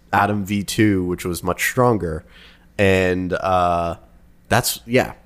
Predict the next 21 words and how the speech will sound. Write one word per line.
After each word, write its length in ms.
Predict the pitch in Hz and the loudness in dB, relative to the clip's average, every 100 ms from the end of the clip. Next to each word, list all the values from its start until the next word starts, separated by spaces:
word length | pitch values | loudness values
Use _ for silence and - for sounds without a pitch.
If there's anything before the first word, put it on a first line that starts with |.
| _ | _
the, 140 | 117 113 | 0 2
the 140 | 120 | 0
map 280 | 113 131 123 | 2 0 0
made 160 | 117 | -2
it 80 | 113 | -2
really 240 | 101 110 110 | -2 -2 -2
hard 320 | - 104 92 | 0 -2 -2
for 120 | 104 | -6
me 100 | 95 | -4
to 80 | 92 | -4
figure 260 | 95 92 | -4 0
out 140 | 90 - | 0 -2
how 180 | 110 104 | -2 0
to 80 | |
get 240 | 95 92 - | 0 -2 -2
back 280 | 90 139 92 | -2 -2 -6
or 120 | 87 | -8
how 200 | - 110 | -2 -2
to 60 | 113 | -2
get 180 | 95 85 | -2 -2
out, 320 | 135 196 | -2 -4